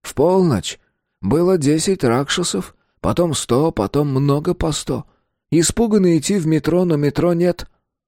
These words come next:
«Ракшасы?» «Мы говорить так о демонах в индуизме. Эти как одержимые ракшасы».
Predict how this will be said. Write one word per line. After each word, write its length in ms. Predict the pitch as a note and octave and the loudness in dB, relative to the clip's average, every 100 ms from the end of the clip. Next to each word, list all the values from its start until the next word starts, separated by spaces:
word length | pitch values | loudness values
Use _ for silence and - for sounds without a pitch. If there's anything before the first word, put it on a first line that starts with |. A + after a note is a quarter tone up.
| _ _ _ | _ _ _
«Ракшасы?» 720 | C#2+ F2+ B2 - A2+ - - - _ _ _ _ _ - | -4 -2 -2 -2 -4 -6 -8 -12 _ _ _ _ _ -4
«Мы 400 | F#2 D#3 F#3+ G3 | -2 0 0 0
говорить 500 | F3+ F3+ F3+ G3+ - | 2 2 4 2 0
так 220 | F3 E3 | -2 0
о 100 | E3+ | 0
демонах 600 | D#3 F#3+ E3+ B2+ - - _ | 0 0 0 -2 -6 -12 _
в 160 | E2 C3 | -4 -2
индуизме. 560 | D#3+ F#3 A3 D3+ G#2 - _ _ _ - | 2 2 2 0 -4 -6 _ _ _ -2
Эти 720 | G#2 F#3+ G3+ F#3+ G3 F#3 E3+ | 0 2 0 0 2 4 2
как 300 | - E3 D#3+ | 2 -2 0
одержимые 800 | D#3+ F3 D#3+ D3+ G3 F#3 F3 E3+ | 0 2 2 2 2 4 2 4
ракшасы». 640 | F#3+ F#3 - A#2 - - | 2 0 -2 -4 -4 -10